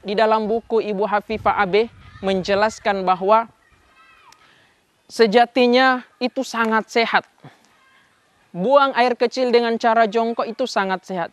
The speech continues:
Kenapa? Di dalam tubuh kita ada namanya kandung kemih. Kandung kemih ini bentuknya seperti balon. Dia bisa membesar, bisa mengecil. Nah, pemirsa, ketika kita berdiri,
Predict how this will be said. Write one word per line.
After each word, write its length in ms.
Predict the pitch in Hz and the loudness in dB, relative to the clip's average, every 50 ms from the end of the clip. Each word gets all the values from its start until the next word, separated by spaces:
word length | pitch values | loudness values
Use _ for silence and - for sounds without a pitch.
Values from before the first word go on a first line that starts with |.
| _ - | _ -2
Kenapa? 640 | - 240 269 330 349 339 - 254 247 240 208 - - _ _ - | 0 2 2 2 2 0 0 0 -2 -2 -2 -6 -16 _ _ -8
Di 160 | 180 190 214 | -4 0 2
dalam 400 | 196 247 262 254 254 254 254 254 | 4 4 4 4 2 0 -2 -4
tubuh 320 | - 269 262 233 254 247 - _ | -4 -4 -4 -2 -4 -6 -6 _
kita 320 | - 247 240 - - 285 | -8 -8 -4 0 0 0
ada 240 | - 240 247 208 254 | 2 2 0 0 0
namanya 480 | 254 240 233 226 226 226 240 262 277 262 | 0 0 -2 -2 -2 -2 0 -2 -2 -4
kandung 560 | _ - 220 214 208 190 185 202 202 196 190 _ | _ -4 -4 -2 -2 -2 -2 -2 -2 -4 -6 _
kemih. 320 | - 220 208 214 214 185 151 127 _ _ _ _ _ _ _ _ _ _ _ _ _ _ _ _ | -6 -6 -4 -2 -2 -4 -4 -8 _ _ _ _ _ _ _ _ _ _ _ _ _ _ _ _
Kandung 400 | - 180 196 214 196 233 233 220 | 0 2 2 2 2 2 2 2
kemih 400 | - 247 233 233 233 233 220 214 | 0 0 2 2 2 2 2 0
ini 400 | 208 208 220 269 349 440 381 294 | 0 2 2 4 4 2 0 -2
bentuknya 560 | - 196 185 233 233 220 - 247 247 254 302 302 | -4 -2 0 0 0 0 -2 -2 -2 -2 -4 -2
seperti 480 | - - 220 202 - 220 - - 226 | -2 -4 -4 -2 -4 -4 -4 -4 -4
balon. 480 | 208 208 226 240 233 226 190 170 156 - _ _ - | 0 0 2 2 2 0 0 -2 -4 -10 _ _ -8
Dia 240 | 170 170 196 208 202 | -2 2 2 2 2
bisa 240 | 185 202 - - 196 | 0 -2 -2 -2 -2
membesar, 800 | 196 202 190 190 180 202 - - 233 220 220 214 214 214 214 - _ _ _ _ _ - | 0 -2 -4 -4 -6 -6 -2 2 2 4 4 4 2 0 -2 -6 _ _ _ _ _ -12
bisa 320 | 180 180 202 - - 240 | -10 -10 -6 -2 0 0
mengecil. 800 | 220 214 202 190 180 180 175 160 - - 202 170 156 135 127 135 _ _ _ _ _ _ _ _ _ - | 0 0 -2 -4 -4 -4 -6 -8 -8 -6 -4 -4 -4 -4 -6 -12 _ _ _ _ _ _ _ _ _ -12
Nah, 160 | 160 143 135 _ _ _ _ _ _ _ _ _ _ _ _ _ _ - | -12 -12 -12 _ _ _ _ _ _ _ _ _ _ _ _ _ _ 0
pemirsa, 640 | 277 311 359 381 349 - - 247 226 220 240 - _ _ _ _ _ _ _ _ _ _ _ _ _ _ _ _ _ _ _ _ - | 2 2 2 0 -2 -2 0 2 2 2 0 -2 _ _ _ _ _ _ _ _ _ _ _ _ _ _ _ _ _ _ _ _ -2
ketika 400 | 254 262 - 359 359 - 320 294 | -2 0 0 0 -2 0 0 0
kita 320 | - 311 269 - 262 254 214 | -2 -4 -2 0 0 0 2
berdiri, 640 | 208 240 233 214 208 214 285 294 285 254 214 160 | 2 0 0 0 0 0 0 0 0 -2 -4 -6